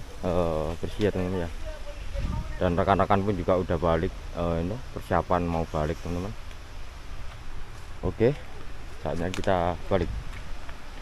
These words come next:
pulang. Dan aku akan memperhitungkan, eh,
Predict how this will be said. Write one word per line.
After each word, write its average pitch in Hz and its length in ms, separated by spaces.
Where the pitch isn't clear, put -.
pulang. 147 560
Dan 175 280
aku 170 400
akan 160 400
memperhitungkan, 151 840
eh, 110 460